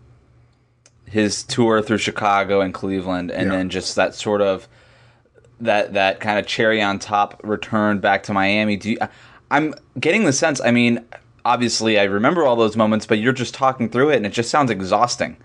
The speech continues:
Speaker 1: Like,
Speaker 2: It is.
Speaker 1: <laughs> everything that happened
Speaker 2: It is.
Speaker 1: since twenty sixteen sounds exhausting. I wonder, now look, Dwyane Wade is thirty-six years old, and if you've been following the Heat and, and Dwyane Wade for a few years now, there's been reports throughout the years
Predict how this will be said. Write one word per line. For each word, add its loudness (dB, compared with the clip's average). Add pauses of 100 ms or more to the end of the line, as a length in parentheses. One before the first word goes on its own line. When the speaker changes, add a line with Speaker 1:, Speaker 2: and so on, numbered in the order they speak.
(140)
Speaker 1:
Like, -2
Speaker 2:
It -2
is. 0
Speaker 1:
<laughs> -2
everything 0
that 0
happened 0
Speaker 2:
It 0
is. -6
Speaker 1:
since -6
twenty 0
sixteen -4
sounds 0
exhausting. 0 (340)
I 0
wonder, 0
now 0
look, -2 (260)
Dwyane 0
Wade 2
is -2
thirty-six -2
years -2
old, 2
and 0
if -2
you've -6
been -4
following 2
the 0
Heat -2
and, -2
and -4
Dwyane -2
Wade 4
for -4
a -2
few -2
years 0
now, 2
there's -4 (160)
been 2
reports 2 (300)
throughout 2
the -4
years -2